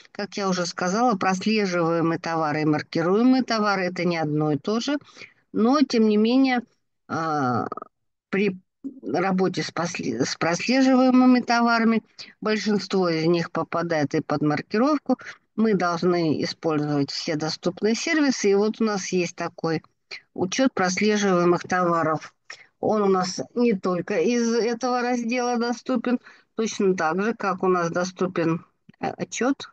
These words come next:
Щас мы уйдем отсюда. А, меню продажи. То есть, как у нас, э, обмен с-, из М П доступен из раздела продажи,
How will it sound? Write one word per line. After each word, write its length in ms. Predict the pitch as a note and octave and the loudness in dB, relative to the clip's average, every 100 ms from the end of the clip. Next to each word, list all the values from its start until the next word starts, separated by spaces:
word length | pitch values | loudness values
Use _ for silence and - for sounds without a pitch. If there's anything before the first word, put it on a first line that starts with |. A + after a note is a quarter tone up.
| _ | _
Щас 220 | - - - | -12 -10 -10
мы 160 | D#3+ C#3+ _ _ _ _ E3+ | -12 -12 _ _ _ _ -8
уйдем 360 | D3+ C#3+ - | -6 -4 -6
отсюда. 400 | - - C4 D4 - _ - - _ _ _ _ - | -6 -2 2 2 0 _ -20 -20 _ _ _ _ -4
А, 280 | F#3+ F#3 F#3 | 0 2 2
меню 340 | D3+ F#3 E3+ | 4 4 4
продажи. 560 | - E3 G3+ D4+ D4 C#4 - - _ | 2 -4 0 0 4 2 0 -20 _
То 100 | A#3+ | 0
есть, 180 | G#3+ - | 0 0
как 260 | G#3+ G#3+ G#3 | -4 -2 0
у 60 | |
нас, 380 | G#3 F#3 F#3 - | 2 2 -2 -4
э, 160 | F#3 F3+ D#3+ B2+ | -2 0 0 0
обмен 500 | F#3 G3+ G#3+ F3 E3 | 2 2 4 2 0
с-, 320 | - - - - | -4 -10 -10 0
из 200 | A3 F#3 F#3 - | 2 2 -2 -6
М 240 | F3 F3 F3 | 0 0 0
П 280 | F3 E3 - - - - | -2 -2 -4 -10 -20 -10
доступен 580 | - F#3 F#3 F#3 F3 D#3+ - | -2 -2 0 0 2 2 2
из 200 | G3+ E3+ | 2 2
раздела 580 | D#3+ D#3+ D#3 D3+ D#3 D#3 | 2 0 -2 0 0 0
продажи, 680 | - D3+ E3+ A3 C4 C4+ | -2 -4 -2 0 2 2